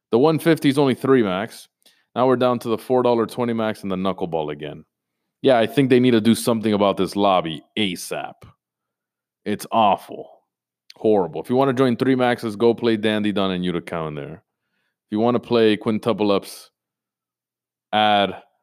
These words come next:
Asamoah McLovin to the pool. That's it. It's a brutal lobby and people are hurting, man. People are hurting.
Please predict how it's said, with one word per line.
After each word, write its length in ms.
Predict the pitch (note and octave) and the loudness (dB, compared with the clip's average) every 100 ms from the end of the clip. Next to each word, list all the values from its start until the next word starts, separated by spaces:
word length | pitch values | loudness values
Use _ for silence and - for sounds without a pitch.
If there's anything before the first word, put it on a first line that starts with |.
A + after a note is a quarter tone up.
| _ _ - | _ _ -2
Asamoah 560 | A2+ - G#2+ G2 F#2 | 0 0 -2 -2 -2
McLovin 460 | E2+ F#2 E2+ D#2 C#2 | -2 -2 -2 -6 -12
to 100 | D2 | -14
the 80 | - | -14
pool. 360 | - - - _ _ _ - | -16 -20 -20 _ _ _ -14
That's 220 | E2+ - | -14 -14
it. 140 | - - _ _ _ _ _ _ _ _ _ | -20 -20 _ _ _ _ _ _ _ _ _
It's 180 | A2+ A2+ | -8 -6
a 40 | |
brutal 420 | F2 G2 A2+ A2 G2+ | -6 0 2 2 2
lobby 340 | G2 G2 F#2 | 2 0 -2
and 140 | F2 | -4
people 300 | - G2 F2+ | -6 -8 -4
are 80 | E2 | -4
hurting, 400 | E2+ F2 D2+ C#2+ | -2 -2 -4 -10
man. 220 | C#2+ C#2+ | -16 -18
People 300 | - G2 E2+ | -10 -8 -4
are 80 | E2 | -4
hurting. 360 | E2+ D#2+ D2 | -4 -6 -8